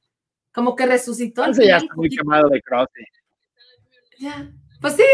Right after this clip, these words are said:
Speaker 1: pero puede, todavía funciona.
Speaker 2: A ver, échale
Speaker 1: Vamos.
Speaker 2: la siete, por favor.
Speaker 1: <laughs>
Speaker 2: Ah, mira.
Speaker 1: Olvídenlo.
Speaker 2: Padre, "I'm going in. You all can do shit anyway". O sea, Jerry Jones dice, "Vámonos,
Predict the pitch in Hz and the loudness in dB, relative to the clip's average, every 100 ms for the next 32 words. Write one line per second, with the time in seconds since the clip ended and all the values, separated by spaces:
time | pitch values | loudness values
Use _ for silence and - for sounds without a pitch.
0 | - - 254 262 220 302 311 269 240 208 | 4 0 0 -2 -2 2 2 2 2 0
1 | 190 185 175 - - 175 233 233 214 202 | -6 -6 -10 -10 -2 2 2 4 4 4
2 | 185 - 233 233 185 190 190 202 220 208 | 2 0 -2 -2 -4 -6 -6 -8 -8 -14
3 | _ _ _ _ _ _ _ _ - - | _ _ _ _ _ _ _ _ -14 -6
4 | 294 285 - 269 254 220 269 277 302 294 | -4 -4 0 2 2 2 -2 0 2 4
5 | 233 254 240 285 - 202 - - 196 - | 2 2 0 -4 -10 -14 -14 -18 -14 -4
6 | 214 208 160 _ 185 226 196 220 233 240 | -2 -2 -4 _ -12 -4 0 2 2 -2
7 | - 180 180 170 127 - _ _ - 165 | -4 -4 -2 -4 -8 -16 _ _ -2 0
8 | 202 214 - 165 180 165 180 175 175 151 | 2 0 -2 -2 -2 -4 -6 -6 -4 -2
9 | 170 165 - 170 156 156 143 123 113 117 | 0 -2 -2 -2 -2 -4 -2 -2 -2 -4
10 | - 151 147 196 170 185 196 185 185 180 | 0 2 6 6 6 4 2 2 2 4
11 | 175 185 190 190 180 | 4 2 0 -4 -6